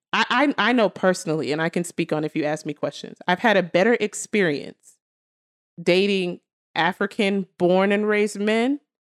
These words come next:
than American born and raised African, or me-, African,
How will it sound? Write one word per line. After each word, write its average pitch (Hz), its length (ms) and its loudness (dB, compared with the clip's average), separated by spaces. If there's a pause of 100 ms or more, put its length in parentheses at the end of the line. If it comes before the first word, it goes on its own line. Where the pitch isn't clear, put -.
(160)
than 185 160 2
American 170 880 0 (720)
born 165 280 4
and 151 160 0
raised 151 240 -2
African, - 500 -10 (440)
or 160 300 2 (100)
me-, 156 300 -4 (120)
African, 165 640 0